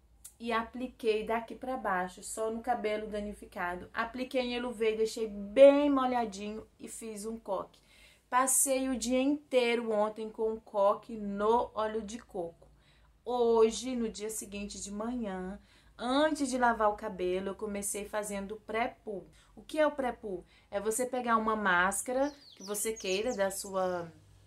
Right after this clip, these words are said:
do seu acervo aí que você gosta de utilizar, e aplicar da orelha pra baixo no cabelo, nessa parte aqui do cabelo,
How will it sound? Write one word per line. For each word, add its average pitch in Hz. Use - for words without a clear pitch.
do -
seu 196
acervo 185
aí 185
que -
você 196
gosta 180
de 185
utilizar, 190
e 247
aplicar 247
da 214
orelha 220
pra 202
baixo 180
no 180
cabelo, 180
nessa 220
parte 196
aqui 190
do 185
cabelo, 190